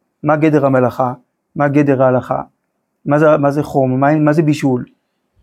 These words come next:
ואז, אה, ו-, ואז הוא מבין גם את ה-, את השלבים הבאים, גם מה שהוא לא למד במפורש, הוא לומד, אה, לומד דבר מדבר, כאילו, אם יש לו כבר סברה כזאת, אה, ברמה הזאת.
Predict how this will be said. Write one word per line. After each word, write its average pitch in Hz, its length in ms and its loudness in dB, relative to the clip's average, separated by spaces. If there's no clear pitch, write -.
ואז, 151 580 0
אה, 160 540 2
ו-, 135 360 4
ואז 143 240 2
הוא 165 80 2
מבין 190 300 4
גם 165 140 2
את 156 120 -2
ה-, 160 120 4
את 156 100 0
השלבים 160 420 2
הבאים, 196 340 2
גם 147 80 0
מה 170 60 0
שהוא 180 140 0
לא 220 140 2
למד 214 120 -2
במפורש, 143 420 -2
הוא 147 100 -2
לומד, 165 280 0
אה, 175 240 0
לומד 180 220 0
דבר 156 160 2
מדבר, 208 400 2
כאילו, - 200 -12
אם 165 140 -4
יש - 120 -12
לו 151 60 -20
כבר 147 140 -8
סברה 143 340 -2
כזאת, 139 420 -4
אה, - 140 -10
ברמה 139 360 0
הזאת. 120 220 -6